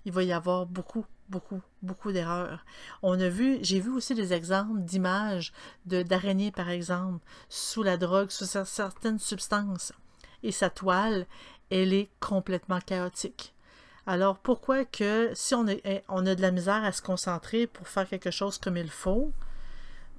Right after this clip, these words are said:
pourquoi qu'au niveau des énergies, on serait capable de mieux se concentrer ? Ça fonctionne pas un peu, c'est illogique.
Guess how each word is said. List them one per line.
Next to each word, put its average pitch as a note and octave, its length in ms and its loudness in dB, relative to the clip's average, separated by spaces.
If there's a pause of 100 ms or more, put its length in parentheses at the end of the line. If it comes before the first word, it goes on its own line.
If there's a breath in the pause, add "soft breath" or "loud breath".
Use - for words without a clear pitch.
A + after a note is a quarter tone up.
(280)
pourquoi A#3 400 4
qu'au G3+ 200 0
niveau F#3+ 280 2
des F#3 240 0
énergies, F3+ 800 2 (100)
on F#3 140 -2
serait - 220 -6
capable F#3+ 380 2
de F3 120 0
mieux F#3 400 2
se - 160 -4
concentrer ? F3+ 720 -2 (340 loud breath)
Ça - 160 -2
fonctionne F#3 420 0
pas A3 180 2
un F#3+ 60 2
peu, A3 260 -2
c'est - 280 0
illogique. F3 640 -2